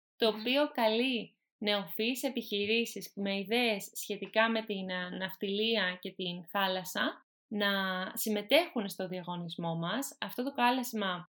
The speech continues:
Speaker 1: ξεκινάει από την Ελλάδα, την Ισπανία, την Κύπρο, τη Γερμανία και το Ισραήλ, αλλά το κάλεσμα αυτό είναι ανοιχτό σε όλο τον πλανήτη,
Speaker 2: Μμ.
Speaker 1: δηλαδή ψάχνουμε λύσεις από όλο τον πλανήτη που να απαντήσουν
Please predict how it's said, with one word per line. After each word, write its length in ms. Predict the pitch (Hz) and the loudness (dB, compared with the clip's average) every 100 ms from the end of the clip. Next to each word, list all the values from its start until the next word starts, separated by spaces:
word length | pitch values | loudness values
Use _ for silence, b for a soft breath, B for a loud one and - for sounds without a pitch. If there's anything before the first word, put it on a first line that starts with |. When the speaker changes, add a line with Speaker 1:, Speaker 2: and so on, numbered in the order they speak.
| _ | _
Speaker 1:
ξεκινάει 540 | - 214 208 202 220 240 | 0 0 0 0 2 0
από 200 | 233 214 | -2 -4
την 160 | 202 | -2
Ελλάδα, 380 | 190 185 208 220 | 0 2 2 2
την 120 | 214 | -4
Ισπανία, 540 | 202 - 196 202 202 196 | -6 -4 -4 -2 -4 -6
την 140 | 190 | -4
Κύπρο, 380 | 208 208 196 196 | -2 0 0 -2
τη 80 | 190 | -2
Γερμανία 840 | 196 185 185 190 202 202 185 180 | -2 0 0 0 -2 0 0 0
και 160 | - 240 | 2 2
το 180 | 233 190 | 2 -2
Ισραήλ, 560 | 185 170 165 180 247 294 - | -2 0 2 4 4 2 -2
αλλά 220 | 190 196 | -4 -4
το 100 | 196 | 0
κάλεσμα 480 | 202 226 247 220 196 | 4 4 2 -4 -6
αυτό 460 | 170 220 220 202 | -2 0 2 0
είναι 180 | - 220 | -2 -2
ανοιχτό 420 | 226 214 - 220 | -2 -4 -2 -2
σε 160 | 214 190 | -2 2
όλο 240 | 196 269 | 2 2
τον 100 | 285 | 0
πλανήτη, 680 | 180 170 170 165 170 185 - | -2 -2 -2 -4 -2 -2 -4
Speaker 2:
Μμ. 260 | _ _ - | _ _ -4
Speaker 1:
δηλαδή 260 | 185 190 | -2 -2
ψάχνουμε 500 | 208 226 226 254 226 | 0 2 2 2 2
λύσεις 440 | 202 214 214 202 - | 2 2 0 -6 -8
από 180 | 196 208 | -2 0
όλο 140 | 240 | 0
τον 120 | 226 | -2
πλανήτη 400 | 196 185 190 185 | -2 -2 -2 -4
που 140 | - 185 | -8 -8
να 60 | |
απαντήσουν 540 | 175 185 185 190 196 | -6 -2 -2 -2 -4